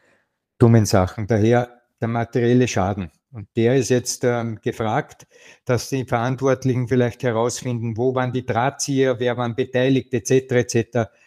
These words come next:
Das heißt also zum einen vor ordentlichen Gerichten, weil es hat immerhin auch verletzte Polizisten gegeben, et cetera,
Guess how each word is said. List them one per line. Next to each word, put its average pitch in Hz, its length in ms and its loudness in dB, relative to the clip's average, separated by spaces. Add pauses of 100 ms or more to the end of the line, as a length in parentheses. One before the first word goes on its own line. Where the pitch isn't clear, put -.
(140)
Das 120 200 -6
heißt 131 280 0
also 113 280 -6
zum 123 160 -4
einen 117 500 -2 (300)
vor 123 160 2
ordentlichen 120 600 4
Gerichten, 123 540 2
weil 120 180 2
es 120 160 -4
hat 117 160 -4
immerhin 120 340 -4
auch 107 140 -6
verletzte 117 420 0
Polizisten 120 720 -4
gegeben, 135 380 2
et 131 120 -2
cetera, 123 460 2